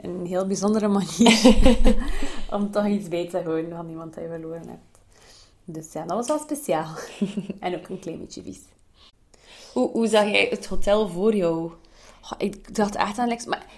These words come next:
Speaker 1: dat vond ik zo moeilijk. Ik dacht enerzijds aan echt zo'n beetje zo een, een, echt zo'n grand hotel, echt zo groot en al
Speaker 2: Ja.
Speaker 1: in marmer. Maar aan de andere kant vond ik dat dat, like, zo op zo'n een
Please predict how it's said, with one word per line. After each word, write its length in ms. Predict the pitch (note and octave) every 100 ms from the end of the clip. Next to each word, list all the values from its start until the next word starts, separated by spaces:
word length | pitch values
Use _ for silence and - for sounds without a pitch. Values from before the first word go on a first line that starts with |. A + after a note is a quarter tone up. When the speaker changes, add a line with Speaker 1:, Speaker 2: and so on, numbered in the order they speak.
| -
Speaker 1:
dat 140 | B3
vond 140 | F#4
ik 60 | F4
zo 60 | A#3+
moeilijk. 420 | G3+ A#3 B3 F3+
Ik 100 | -
dacht 180 | G#3+ G#3
enerzijds 480 | G#3+ A#3+ C4+ D4+ D4
aan 80 | G3
echt 160 | A3
zo'n 160 | - A#3+
beetje 220 | A3 G#3+
zo 140 | G3+ -
een, 240 | F#3+ F3+ F#3+
een, 200 | F3+ F3+
echt 240 | F#3 - -
zo'n 220 | G3+ F3+
grand 340 | F3+ E3 F3+
hotel, 320 | F3+ E3+ E3+
echt 160 | - -
zo 100 | - D3+
groot 260 | D#3+ F3+ F3+
en 80 | F#3+
al 140 | F3+
Speaker 2:
Ja. 160 | F3 F#3
Speaker 1:
in 60 |
marmer. 340 | A#3 F#3+ C4+ D#4+ - - -
Maar 140 | -
aan 80 | F3+
de 60 | F3+
andere 200 | B3 D#4+
kant 220 | E4 D#4+
vond 120 | D4
ik 60 | B3+
dat 120 | A#3+
dat, 100 | A#3+
like, 120 | G#3
zo 100 | -
op 160 | G#3 F#3
zo'n 220 | G3 F#3+
een 220 | F3 E3+